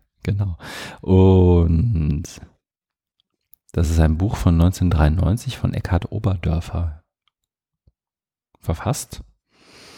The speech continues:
Und ansonsten scheint "von der Wiege bis zur Bahre" an sich eine, sagt man da Redewendung?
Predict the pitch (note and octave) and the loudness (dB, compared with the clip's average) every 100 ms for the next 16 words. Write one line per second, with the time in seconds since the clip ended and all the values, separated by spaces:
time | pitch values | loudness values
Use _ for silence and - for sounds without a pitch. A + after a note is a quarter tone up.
0 | - - - - - - - - - - | -20 -20 -20 -20 -20 -20 -20 -20 -20 -20
1 | _ _ _ _ _ - G2+ F#2+ F#2+ F2 | _ _ _ _ _ -2 2 2 2 0
2 | F2+ C3+ - - A2+ A2+ G2+ F#2 A#2 B2 | 0 -2 -2 -2 0 2 2 2 2 -2
3 | G#2+ - E2+ F2+ G#2+ A2 E2+ E2+ A2+ C#3+ | -2 -2 -2 0 0 2 0 0 0 -2
4 | - E2+ F2+ F#2 F2+ F2+ F2 - - - | -4 0 2 4 4 2 0 -8 -20 -20
5 | - _ _ _ - F#2+ G2 G#2+ E2 D#2+ | -20 _ _ _ -14 -8 -4 -2 -2 0
6 | E2 A#2 B2 C3+ C#3+ D3+ E3 | 0 0 -2 -2 -4 -4 -6